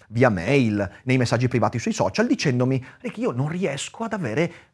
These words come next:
conversazioni, non riesco ad andare a fondo, non riesco ad avere buoni dialoghi." E quando io dico: "Guarda che è una competenza che impari, non una capacità innata", tanti mi dicono: "Ma non ci avevo mai pensato a questa roba qua." Quindi pensiamoci.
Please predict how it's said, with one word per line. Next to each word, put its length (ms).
conversazioni, 800
non 80
riesco 320
ad 40
andare 220
a 60
fondo, 320
non 80
riesco 180
ad 60
avere 240
buoni 560
dialoghi." 760
E 80
quando 240
io 80
dico: 220
"Guarda 180
che 80
è 40
una 120
competenza 720
che 120
impari, 580
non 400
una 200
capacità 560
innata", 720
tanti 240
mi 80
dicono: 540
"Ma 220
non 180
ci 80
avevo 220
mai 180
pensato 500
a 20
questa 220
roba 160
qua." 160
Quindi 260
pensiamoci. 920